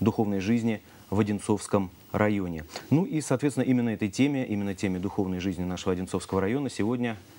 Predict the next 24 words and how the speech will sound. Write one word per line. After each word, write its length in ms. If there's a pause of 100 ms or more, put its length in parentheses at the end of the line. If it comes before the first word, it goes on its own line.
(120)
как 200
обычно, 380
и 220
посвящена 680 (120)
наша 280
передача, 440
гостем 300
которой 300
является 480 (320)
архимандрит 680 (380)
Нестор. 440 (920)
Батюшка, 380
ну 80
и 80
хотелось 400
бы 180 (140)
начать 340
наше 220
сегодняшнее 540
общ-, 200
общение 600
с, 260
м, 800
э, 440